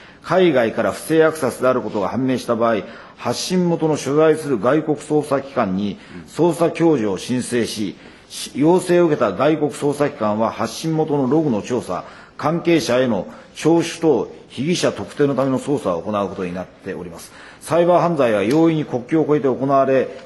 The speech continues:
一国だけでは解決できない問題であることから、警察庁はこれまでも、まあ、国際刑事警察機構、刑事共助条約等の国際捜査共助の枠組みを活用して、国境を越えて行われる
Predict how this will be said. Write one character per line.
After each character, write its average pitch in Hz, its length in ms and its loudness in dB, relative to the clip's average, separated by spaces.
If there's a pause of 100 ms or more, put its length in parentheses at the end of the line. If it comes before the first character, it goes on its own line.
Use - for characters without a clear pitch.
一 104 80 -4
国 156 260 0
だ 151 120 4
け 147 80 0
で 143 60 4
は 110 100 2
解 127 220 -2
決 131 200 -4
で 113 80 -2
き 135 100 -2
な 127 100 2
い 101 40 0
問 107 180 0
題 110 160 2
で 104 80 0
あ 104 40 0
る 101 80 -2
こ 90 100 -8
と 98 80 -8
か 107 100 -4
ら、 90 160 -2 (340)
警 143 200 2
察 151 180 0
庁 117 180 0
は 95 60 0
こ - 120 -4
れ 131 80 2
ま 139 120 2
で 98 120 -2
も、 104 260 -2 (220)
ま 107 60 -6
あ、 - 20 -6
国 131 160 -8
際 165 300 2
刑 160 220 2
事 139 120 -4
警 143 160 2
察 139 260 -4
機 - 80 -12
構、 92 320 -2 (260)
刑 165 220 4
事 156 140 -2
共 156 280 2
助 139 160 2
条 143 220 4
約 107 160 -2
等 120 240 0
の 104 120 -2
国 - 200 -10
際 151 220 2
捜 139 280 -2
査 135 120 -2
共 151 240 0
助 113 120 -2
の 98 80 -4
枠 95 200 -6
組 127 160 -4
み 123 60 0
を 117 60 -2
活 107 240 -4
用 113 140 -2
し - 80 -12
て、 110 180 -2 (400)
国 117 140 0 (140)
境 165 200 4
を - 20 4
越 160 180 2
え 156 40 0
て 156 100 -2
行 123 220 0
わ 156 260 4
れ 147 100 6
る 143 200 2